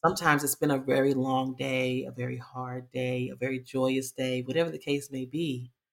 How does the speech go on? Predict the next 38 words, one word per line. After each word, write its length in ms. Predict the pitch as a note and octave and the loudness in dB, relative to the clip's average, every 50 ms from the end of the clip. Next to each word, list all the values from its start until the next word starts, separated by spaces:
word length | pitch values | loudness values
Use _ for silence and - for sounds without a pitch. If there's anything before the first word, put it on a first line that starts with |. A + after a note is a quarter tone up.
| _ _ _ _ _ _ _ _ _ _ - | _ _ _ _ _ _ _ _ _ _ 2
Um, 540 | C#3+ C#3 C3+ C3 C3 B2+ B2+ B2+ C3 B2+ - _ | 4 4 6 6 4 4 2 0 -2 -4 -6 _
if 180 | - B2+ - - | -10 -10 -8 -4
you 100 | C3 B2+ | 0 2
need 220 | C3+ C#3 C3+ C3+ | 4 4 4 2
to 60 | C3 | -2
cry, 400 | B2+ - - B2+ B2+ B2+ C#3 C#3 | -4 -2 0 0 2 2 2 0
that's 140 | C3+ C3 B2 - | -4 -6 -10 -12
the 60 | A2+ | -10
perfect 340 | - - B2 B2 B2+ - - | -8 -6 -6 -6 -8 -8 -8
time 200 | C3 B2+ B2 B2 | -6 -6 -6 -8
to 60 | - - | -10 -6
do 160 | - B2 B2 | -4 -2 -2
so, 320 | B2 - C#3 C3+ D3 - _ _ _ _ _ _ _ _ _ _ _ _ _ _ _ _ - | -2 -2 -4 -6 -6 -10 _ _ _ _ _ _ _ _ _ _ _ _ _ _ _ _ 4
'cause 140 | C3+ B2 B2 | 4 4 4
the 60 | A#2+ | 0
tears 360 | - - C#3+ C3 C3 B2+ B2 - | 0 2 4 4 4 4 2 2
blend 300 | - B2+ C3 C3 C3 C3 | 4 4 6 6 4 2
with 100 | B2+ - | 0 -2
the 80 | C3 | -4
shower 420 | - - C3+ C3 C3 C3+ C#3+ C#3 C3 | -2 0 2 2 2 2 2 2 0
and 120 | B2 B2 | 2 0
it 60 | A#2+ | 0
just 180 | A#2+ B2 A#2+ - - | -2 -4 -6 -2 4
all 280 | B2+ B2 C3 C3 C3 | 6 8 8 8 8
washes 340 | C3 B2+ B2+ B2 - C3 B2+ | 6 6 4 2 0 -4 0
down 260 | B2+ C3 B2 B2+ B2+ | 2 2 4 4 4
the 80 | B2+ B2 | 4 4
drain. 400 | B2+ C3+ C3 C3+ C3 B2+ B2 B2 | 4 4 4 6 6 4 4 2
So 120 | B2 B2+ B2 | 2 0 0
you 200 | B2 B2+ B2+ B2+ | 0 0 -2 -2
get 280 | B2 - C3+ C3 - - | 4 6 6 6 6 6
out 160 | C3 C3 C3 C3 | 6 6 6 6
of 60 | C3+ | 4
that 200 | C3 C3 - - | 2 0 0 -2
shower 540 | - - C#3 D3 D#3 C3+ B2 A#2+ A#2+ A#2+ - _ _ _ _ _ | 4 6 8 8 10 10 8 6 4 2 -4 _ _ _ _ _
feeling 360 | D3 C#3+ C3+ C3+ B2+ B2 B2 | 6 8 8 8 6 4 2
cleansed, 1000 | - - - - D3+ D3+ D#3 D3+ C#3 B2+ B2 A#2+ B2 B2 A#2+ A#2+ - - - - - _ _ _ _ _ _ _ _ _ - | 0 -4 -2 2 4 6 6 8 8 8 8 6 6 4 2 0 -2 -4 -6 -10 -10 _ _ _ _ _ _ _ _ _ 6
um, 580 | C3 B2+ B2 B2 B2 B2 B2 B2 B2 - - | 6 8 8 8 6 6 4 2 2 0 -4